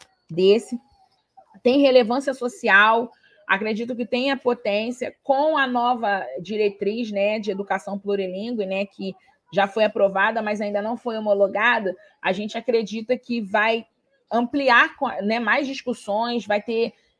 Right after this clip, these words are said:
é, manutenção desses espaços que já existem, né, nesse ambiente aí plurilíngue, né, e que vai visar, sim, o desenvolvimento não só linguístico, mas também sociocultural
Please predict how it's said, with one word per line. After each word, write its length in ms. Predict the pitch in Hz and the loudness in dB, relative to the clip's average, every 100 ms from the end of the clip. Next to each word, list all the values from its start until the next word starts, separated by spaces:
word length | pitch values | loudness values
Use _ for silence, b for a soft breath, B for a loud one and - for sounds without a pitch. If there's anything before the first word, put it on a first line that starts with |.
| _ | _
é, 460 | 185 208 208 202 190 | -2 0 2 2 0
manutenção 680 | 196 214 247 254 254 254 302 | 0 -2 -2 -2 -4 -4 -4
desses 240 | 285 254 | -4 -6
espaços 420 | 240 - 214 240 | -8 0 0 0
que 100 | 220 | -6
já 220 | 202 214 254 | -2 2 2
existem, 420 | 196 202 240 214 | 0 -4 -8 -6
né, 120 | 202 | -4
nesse 240 | 202 202 | -4 -6
ambiente 500 | 202 196 190 190 208 | -8 -6 -4 -4 -4
aí 500 | 180 185 196 185 165 _ _ | -4 -2 -4 -8 -10 _ _
plurilíngue, 800 | 196 202 196 185 214 247 220 190 | -2 0 0 -2 -4 -2 -2 -4
né, 300 | 196 202 247 b b b _ | -4 -6 -6 b b b _
e 300 | 202 226 247 254 _ _ _ | -6 -2 -4 -6 _ _ _
que 280 | - 254 269 190 | -4 -2 -2 -6
vai 320 | 170 220 277 | 0 2 2
visar, 440 | 262 285 220 247 | -2 -4 -2 -2
sim, 340 | 285 - 240 294 | -4 -8 -6 -4
o 60 | |
desenvolvimento 680 | 208 247 240 240 240 240 247 | -6 -2 0 0 -2 -4 -4
não 160 | 262 330 | -4 -4
só 200 | - 285 | 0 0
linguístico, 560 | 294 240 247 247 - | 0 -2 -2 -4 -4
mas 200 | 208 226 | -4 -4
também 260 | - 240 240 | -4 -8 -8
sociocultural 1120 | - 240 262 269 262 262 285 285 196 208 | -6 -6 -6 -8 -8 -6 -2 2 2 2